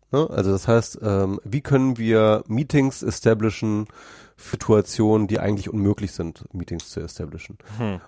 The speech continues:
Speaker 1: Und da war halt immer zu sagen, okay, wir brauchen immer noch eine Fallback-Lösung für die Fallback-Lösung für die Fallback-Lösung.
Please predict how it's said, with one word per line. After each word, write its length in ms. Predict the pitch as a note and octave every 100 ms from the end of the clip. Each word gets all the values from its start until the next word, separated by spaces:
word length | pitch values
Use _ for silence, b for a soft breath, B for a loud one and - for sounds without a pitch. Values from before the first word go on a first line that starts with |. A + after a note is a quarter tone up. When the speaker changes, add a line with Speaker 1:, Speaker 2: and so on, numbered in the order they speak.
| -
Speaker 1:
Und 400 | G2 F#2+ - -
da 140 | G2+
war 200 | F#2+ G2+
halt 200 | G#2 G#2
immer 260 | A2+ A#2 A2+
zu 140 | -
sagen, 400 | F#2+ G2 G2 G2
okay, 340 | F#2+ - G#2+ F#2+
wir 80 |
brauchen 300 | F#2+ G#2 G2
immer 180 | A2+ A#2
noch 140 | G#2+ -
eine 100 | G2+
Fallback-Lösung 840 | - A#2 A2+ G2+ - G2+ F#2+ F#2
für 80 | -
die 80 | F#2
Fallback-Lösung 800 | - G2 F#2+ F2+ - F2+ E2 E2
für 80 | E2
die 60 |
Fallback-Lösung. 920 | E2 F2 E2+ - - D2+ D2 D#2 D#2+